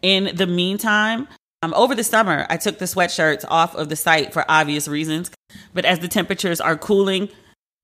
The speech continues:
I put the sweatshirts for Ratchet and Respectable and Don't Waste Your Pretty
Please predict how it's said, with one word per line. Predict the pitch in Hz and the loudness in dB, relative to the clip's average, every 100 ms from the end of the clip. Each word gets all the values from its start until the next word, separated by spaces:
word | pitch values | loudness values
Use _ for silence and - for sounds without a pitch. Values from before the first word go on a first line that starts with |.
| - | -16
I | 175 | -6
put | 247 | -4
the | 196 | -2
sweatshirts | 185 175 - 151 147 - | 0 -2 0 -2 -2 -6
for | - 160 147 143 143 143 - - - _ | -8 -4 0 2 0 -2 -10 -20 -20 _
Ratchet | 156 165 165 180 | -2 0 0 -2
and | 151 160 | 0 -2
Respectable | 151 156 151 151 156 143 - | 0 -2 -2 -4 -2 -2 -2
and | 151 139 | -4 0
Don't | 151 156 | 0 0
Waste | 147 143 - | -2 -2 -4
Your | 147 | -8
Pretty | - 147 135 139 | -4 -2 -2 -6